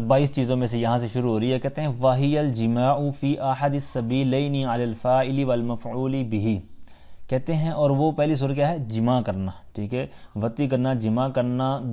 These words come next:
दो रास्तों में से किसी एक रास्ते में, ठीक है, फ़ाइल और मफ़ूल दोनों पर ये कफ-, कज़ा और कफ़ारा लाजिम आएगा, ठीक है। तो अब यहाँ पर हाशिए में इन्होंने ज़िंदा आदमी की कैद लगाई, यानी जिसके साथ कर रहे हैं वो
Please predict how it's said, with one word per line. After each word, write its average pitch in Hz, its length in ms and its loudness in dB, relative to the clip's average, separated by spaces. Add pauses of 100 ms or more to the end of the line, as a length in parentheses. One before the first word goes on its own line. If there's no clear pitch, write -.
(120)
दो 135 300 2
रास्तों 123 340 2
में 123 120 -2
से 127 140 -8
किसी - 280 -10
एक 117 200 -4
रास्ते 107 380 0
में, 95 200 -2 (340)
ठीक 104 160 -6
है, 135 120 -4 (320)
फ़ाइल 131 340 4
और 135 80 2
मफ़ूल 147 320 -2
दोनों 165 320 0
पर 143 180 2
ये 127 100 2
कफ-, 110 240 -8 (120)
कज़ा 110 300 2
और 113 320 2
कफ़ारा 101 440 -2
लाजिम 104 540 -2 (100)
आएगा, 92 380 -4 (600)
ठीक 101 160 -4
है। 139 120 -4 (1200)
तो - 140 -8
अब 170 120 8
यहाँ 165 260 4
पर 165 180 4 (340)
हाशिए 123 380 2
में 151 80 0
इन्होंने 151 280 -2
ज़िंदा 135 400 4
आदमी 131 260 2
की 127 100 -6
कैद 113 240 0
लगाई, 104 220 0
यानी 131 240 2
जिसके 131 260 -2
साथ 127 200 2
कर 123 180 2
रहे 139 100 0
हैं 139 60 0
वो 170 160 -2